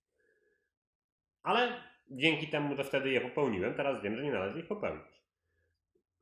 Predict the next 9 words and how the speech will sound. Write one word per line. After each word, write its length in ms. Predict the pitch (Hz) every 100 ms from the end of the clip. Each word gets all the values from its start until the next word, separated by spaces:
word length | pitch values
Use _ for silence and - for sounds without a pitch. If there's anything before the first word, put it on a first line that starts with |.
| _ _ _ _
<clears throat> 300 | 135 127 120
Tak, 300 | 165 180 -
taki 680 | 147 - - 139 139 139 - _ _ _ _ _ _
przyczynami 500 | - - 175 208 208
kryzysu 420 | - 185 196 185
z 60 | 170
reguły 380 | 170 170 180 170
jest 520 | 165 165 156 - _ _ _ _ _ _ -
rozluźnienie 1120 | 120 147 151 165 143 170 175 160 113 87